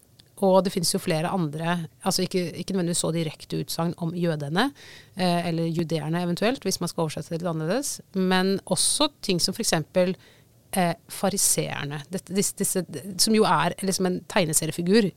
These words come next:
i store deler av Nytestamentet, som liksom det, eh, jeg tror du skriver et eller annet sted om at de var sånn loviske petimetere, og, eh, at vi, eh, at det er liksom den forestillingen vi har av dem,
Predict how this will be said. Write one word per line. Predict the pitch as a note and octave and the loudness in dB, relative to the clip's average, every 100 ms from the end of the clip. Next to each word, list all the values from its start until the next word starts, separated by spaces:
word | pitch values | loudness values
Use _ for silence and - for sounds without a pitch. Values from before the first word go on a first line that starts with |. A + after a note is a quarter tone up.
| - | -2
i | F#3 F3 | 2 2
store | - F#3 F#3 | 6 8 8
deler | F#3 D#3 | 8 6
av | G3 | 4
Nytestamentet, | E3+ E3 F3 D#3+ - | 4 2 0 2 2
som | E4 G#3 G3+ - - - | 4 4 2 -4 -10 -4
liksom | F#3+ F#3 | -2 2
det, | E3+ E3+ F3 - - - - | 4 4 2 -4 -20 -12 0
eh, | F3+ E3+ E3 | 4 4 4
jeg | F3+ | 2
tror | F#3+ | 2
du | |
skriver | F#3 F3 | 2 0
et | E3+ | 2
eller | |
annet | E3+ | 0
sted | - | 0
om | F3 | 0
at | F3+ | 2
de | |
var | F3 | 2
sånn | F3+ F3+ | 4 4
loviske | E3+ E3 - F3 | 4 2 -2 -2
petimetere, | - E3+ C#3+ - F3+ F#3 - | 0 0 0 2 2 2 2
og, | F3+ F3 - _ - | 2 2 -2 _ 0
eh, | F3+ | 2
at | E3+ F3+ | 0 -4
vi, | F3+ - | -8 -4
eh, | F#3 F3+ E3+ E3 - F3 - | 0 0 0 -2 -6 -8 -8
at | G3 | -2
det | - | 2
er | F#3+ | 2
liksom | F#3+ F3 | 2 2
den | |
forestillingen | E3+ E3 D#3+ E3 | 2 0 0 -2
vi | E3+ | -2
har | D3 | -2
av | D#3 | 2
dem, | G3+ C#4+ | 4 2